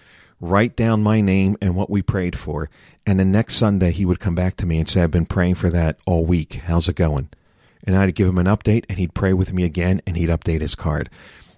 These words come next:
And what I found out several years later when Evan passed away was he wasn't just doing that with me. Evan was doing that with dozens and dozens and dozens of people. And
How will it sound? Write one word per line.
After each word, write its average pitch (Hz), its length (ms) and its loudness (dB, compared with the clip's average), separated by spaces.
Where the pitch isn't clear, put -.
And 95 100 -4
what 95 100 2
I 95 60 2
found 101 380 0
out 101 320 0
several 101 320 0
years 95 240 0
later 95 280 4
when 87 120 2
Evan 87 240 0
passed 92 300 0
away 90 240 4
was 80 340 0
he - 140 -4
wasn't 101 320 0
just 98 180 -2
doing 92 260 2
that 87 140 0
with 80 160 -8
me. 95 380 2
Evan 92 220 2
was 85 160 0
doing 87 200 2
that 85 160 0
with 82 200 -6
dozens 85 440 -2
and 73 140 -6
dozens 82 420 0
and 76 120 -4
dozens 78 360 -4
of 80 140 -8
people. - 360 -6
And 98 180 0